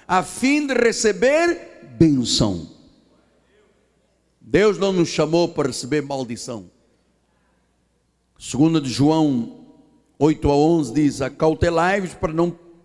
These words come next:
perderdes aquilo que temos realizado com esforço,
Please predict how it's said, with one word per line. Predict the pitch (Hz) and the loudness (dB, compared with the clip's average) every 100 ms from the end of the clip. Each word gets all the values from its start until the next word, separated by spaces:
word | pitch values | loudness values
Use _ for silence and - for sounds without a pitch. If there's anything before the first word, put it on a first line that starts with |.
| _ _ | _ _
perderdes | 156 151 117 175 190 165 127 | 0 0 0 0 0 -2 -4
aquilo | 143 147 156 | 0 2 2
que | 143 | 0
temos | 143 160 156 139 | -2 -2 -2 0
realizado | 180 190 127 170 185 175 | -2 -2 -4 -2 -2 -4
com | - 135 | -6 -4
esforço, | 120 - 226 254 240 - | -6 -2 2 2 0 -10